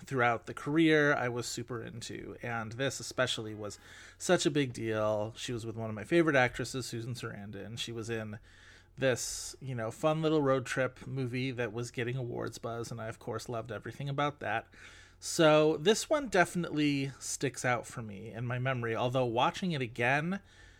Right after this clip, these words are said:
it, it had been a long time. There was a lot in this movie that I didn't remember, and I both liked it less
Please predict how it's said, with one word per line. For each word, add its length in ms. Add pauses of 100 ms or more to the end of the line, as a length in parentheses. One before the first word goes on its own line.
(600)
it, 240 (160)
it 220 (240)
had 180
been 200
a 80
long 500
time. 340
There 160
was 100
a 40
lot 500 (400)
in 280
this 200
movie 520 (320)
that 100
I 80
didn't 200
remember, 340
and 200
I 220 (480)
both 440 (340)
liked 380
it 140
less 840